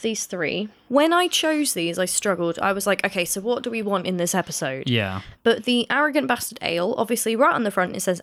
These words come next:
Speaker 1: ale.
Speaker 2: Mm-hmm.
Speaker 1: Nothing to s-, eh, on the back that tells me what's in it, right?
Speaker 2: Mm-hmm.
Speaker 1: But I was intrigued.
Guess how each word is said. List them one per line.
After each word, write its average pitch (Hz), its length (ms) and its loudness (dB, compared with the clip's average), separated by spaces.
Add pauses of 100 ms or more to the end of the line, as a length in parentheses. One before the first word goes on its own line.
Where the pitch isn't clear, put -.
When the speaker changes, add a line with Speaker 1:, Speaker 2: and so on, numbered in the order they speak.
Speaker 1:
ale. 165 340 0 (320)
Speaker 2:
Mm-hmm. 135 420 2 (380)
Speaker 1:
Nothing 233 560 2
to 226 120 0
s-, - 260 -4
eh, 202 140 0
on 196 140 2
the 190 60 2
back 196 340 -2
that - 120 -6
tells 175 260 0
me 175 80 -2
what's 170 220 -2
in 160 80 0
it, 127 140 -6 (160)
right? 123 220 2
Speaker 2:
Mm-hmm. 151 280 0
Speaker 1:
But 175 120 0
I 170 120 0
was 170 120 -6
intrigued. 156 440 -8